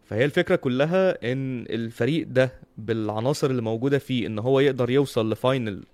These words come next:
at least ويبقى معاه بطولة. أنا من وجهة نظري شايف إن هو أحسن بكتير من فريق بيبني نفسه بقاله خمس سنين وستيل معرفش يكسب أي حاجة. الفكرة كلها، آه، هل هو أرتيتا عرف إن هو يبني فريق أو إن هو يعمل حاجة؟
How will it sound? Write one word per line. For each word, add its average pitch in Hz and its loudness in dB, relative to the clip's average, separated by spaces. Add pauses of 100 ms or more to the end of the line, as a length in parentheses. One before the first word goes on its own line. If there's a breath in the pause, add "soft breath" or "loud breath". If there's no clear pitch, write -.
at 120 -6
least 147 -2
ويبقى 113 0
معاه 113 0
بطولة. 151 -2 (880 soft breath)
أنا 143 4
من 139 2
وجهة 139 4
نظري 139 0
شايف 135 -2
إن 135 -4
هو 139 2
أحسن 127 -2
بكتير 139 0
من 117 -2
فريق 123 -2
بيبني 127 0
نفسه 120 -2
بقاله 113 0 (180)
خمس 147 -2
سنين 165 -2 (360 soft breath)
وستيل 156 2
معرفش 123 -2
يكسب 127 -4
أي 117 0
حاجة. - -6 (480)
الفكرة 110 2
كلها، 131 0
آه، 151 4
هل 135 0
هو 131 0 (680 soft breath)
أرتيتا 139 -2
عرف 131 0
إن 120 -4
هو 131 2
يبني 139 2
فريق 127 -2
أو 107 -2
إن 110 -6
هو 123 0
يعمل 127 0
حاجة؟ 143 0